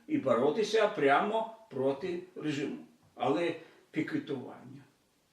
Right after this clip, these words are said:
Ну, наліпили якісь, е, папірці на паркан якомусь, е, чинуш. І що, ми й-, його скинемо, чи що? І так будемо ходити в гості? Потрібно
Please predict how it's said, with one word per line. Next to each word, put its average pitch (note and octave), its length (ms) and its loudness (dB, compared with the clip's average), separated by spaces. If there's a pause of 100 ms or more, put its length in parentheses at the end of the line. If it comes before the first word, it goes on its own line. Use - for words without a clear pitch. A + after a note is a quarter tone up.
(380)
Ну, G3+ 160 2
наліпили F#3 680 0
якісь, - 640 -6 (380)
е, A2 640 0
папірці D#3 640 -2
на A#2+ 520 0 (540)
паркан E3+ 540 4
якомусь, C#3+ 580 2
е, A#2+ 260 -2
чинуш. B2 440 -2 (160)
І F3+ 100 -4
що, - 360 0
ми A2 200 -4
й-, A#2+ 640 -2
його B2 480 0
скинемо, F3 640 -4
чи G#2 140 -10
що? - 300 -8 (280)
І B2+ 100 -2
так F3+ 260 4
будемо F3+ 320 2
ходити E3 420 0
в D3 40 2
гості? C#3+ 460 -6 (1800)
Потрібно C#3 600 -2